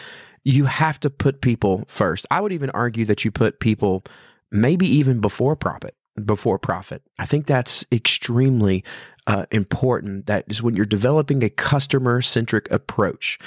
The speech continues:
I go back to your purpose and values. How does your business make a difference that you go to bed at night, know that the world is better because you were here?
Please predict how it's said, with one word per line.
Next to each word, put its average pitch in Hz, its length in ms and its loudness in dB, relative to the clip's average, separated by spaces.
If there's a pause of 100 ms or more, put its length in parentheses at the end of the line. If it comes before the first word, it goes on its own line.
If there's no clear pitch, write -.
(160)
I 147 100 0
go 214 100 -2
back 151 200 -4
to 127 100 -6
your 107 120 0
purpose 139 460 -2
and 92 120 -2
values. 101 600 0 (100)
How - 180 -2
does 147 120 -2
your 147 80 2
business 117 440 0
make 107 380 2
a 98 100 0
difference 95 420 0
that - 160 -2
you 113 60 2
go 113 180 2
to 107 80 2
bed 107 240 2
at - 100 0
night, 98 280 -2
know 101 180 2
that 104 160 2
the 101 60 0
world 104 280 0
is 95 100 -2
better 101 300 2
because 95 340 -2
you 90 80 -4
were 90 100 -4
here? 131 420 0